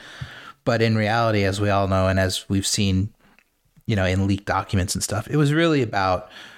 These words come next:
uh, the same kind of thing, reputational risk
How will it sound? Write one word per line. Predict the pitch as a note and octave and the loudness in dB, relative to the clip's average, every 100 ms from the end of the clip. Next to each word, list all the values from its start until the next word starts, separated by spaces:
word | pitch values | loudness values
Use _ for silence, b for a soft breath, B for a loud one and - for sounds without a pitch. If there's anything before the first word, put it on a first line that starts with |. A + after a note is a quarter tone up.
| B B B B B _ _ _ | B B B B B _ _ _
uh, | G2+ G2 | -2 -2
the | F#2 G#2 | 0 -2
same | - C3 A2 | 0 0 0
kind | A2 A#2 F#2 | 0 0 0
of | F2+ | -2
thing, | - B2+ F2 | -2 -2 0
reputational | A2 A#2 G#2+ - G2+ - F#2 F#2 | -2 -2 -2 0 0 0 0 0
risk | G#2+ F#2 - - | -2 -2 -2 -4